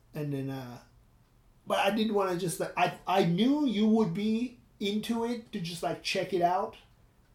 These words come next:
and, uh, 'cause you enjoy, like, from my first experience onwards with you, you're not, yeah, you are shy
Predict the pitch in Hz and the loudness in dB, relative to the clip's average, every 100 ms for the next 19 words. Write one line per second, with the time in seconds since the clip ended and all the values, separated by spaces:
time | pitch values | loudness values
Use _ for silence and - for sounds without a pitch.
0 | _ _ - - 185 175 160 151 156 147 | _ _ -18 -8 -2 0 0 0 -2 -2
1 | 143 139 - - - _ _ - _ _ | -2 -2 -8 -18 -20 _ _ -20 _ _
2 | _ _ _ 185 175 165 - 151 185 190 | _ _ _ 0 0 -2 -6 -4 -2 -2
3 | 180 175 156 202 202 202 202 202 - - | -2 -2 0 4 6 6 4 0 -4 -16
4 | _ - _ _ - - - 165 - 185 | _ -20 _ _ -20 -8 -2 -2 0 0
5 | 165 156 147 - 220 214 - 208 - - | 0 -2 -4 2 2 2 -2 -8 -6 0
6 | 196 185 175 185 196 190 160 - - 147 | 2 2 -2 -4 -2 -4 -8 -14 -6 -4
7 | 135 131 139 135 165 175 135 135 165 156 | -4 -6 -6 -4 0 2 2 0 0 0
8 | 175 202 202 - _ _ - - - 202 | 0 -2 -4 -8 _ _ -20 -16 4 6
9 | 220 214 185 202 196 175 - _ - - | 6 4 0 -4 -4 -8 -18 _ -20 -6
10 | 196 214 214 - 220 185 135 156 208 | 0 2 2 0 0 0 0 -6 -8